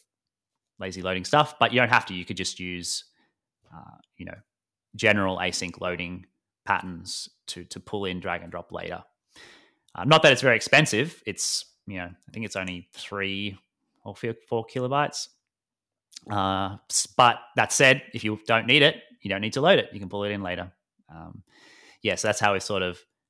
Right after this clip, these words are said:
gone about the, that's, that's, I guess, how it's different. Now, in order to, to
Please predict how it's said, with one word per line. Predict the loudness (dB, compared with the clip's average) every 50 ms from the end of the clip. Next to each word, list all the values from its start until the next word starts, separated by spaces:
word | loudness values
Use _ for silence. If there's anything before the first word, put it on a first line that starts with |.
| _ _ _ _ _
gone | -12 -10 -10 -10
about | -10 -8 -8 -6 -6 -6 -8 -12 _ _ _ _ _ _ _
the, | -10 -10 -8 -8 -8 -10 -10 -12 -16 _ _ _ _ _
that's, | 2 2 2 2
that's, | 2 2 2 4
I | 4 2
guess, | 2 2 0 -4 -10 -14 -6
how | -2 0 2 2
it's | 0 -2 -4
different. | -6 -6 -4 -4 -6 -6 0 2
Now, | 4 4 4
in | 4 6
order | 6 8 8 6 6
to, | 4 -2 -6 -6 -12 _ _ -4
to | 0 2 4 4 4 4 2 2 0 0 0 -2 -4